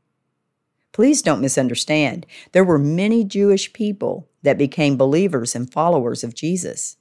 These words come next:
along with many Gentiles. In John twelve, verse forty-two through forty-three, it says, "Yet at the same time, many, even among the leaders, believed in him," Jesus.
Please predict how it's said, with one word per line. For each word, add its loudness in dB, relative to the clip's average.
along 0
with -2
many 0
Gentiles. -6
In 2
John 2
twelve, 0
verse 0
forty-two -4
through -6
forty-three, -6
it -2
says, 0
"Yet 0
at -2
the -2
same 0
time, -4
many, 0
even 2
among 4
the 4
leaders, 0
believed -4
in -4
him," -12
Jesus. -4